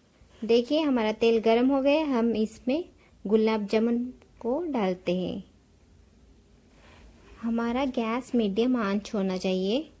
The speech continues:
नहीं तो जल जाएगा। हम इसको मीडियम आंच में इसको पकाएंगे, अच्छी तरह से पकेगा, नहीं तो बाहर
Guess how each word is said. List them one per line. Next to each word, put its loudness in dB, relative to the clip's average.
नहीं -2
तो -4
जल -2
जाएगा। -4
हम 2
इसको 0
मीडियम 2
आंच -2
में 0
इसको -4
पकाएंगे, -2
अच्छी -6
तरह 0
से -4
पकेगा, -2
नहीं -4
तो -2
बाहर -4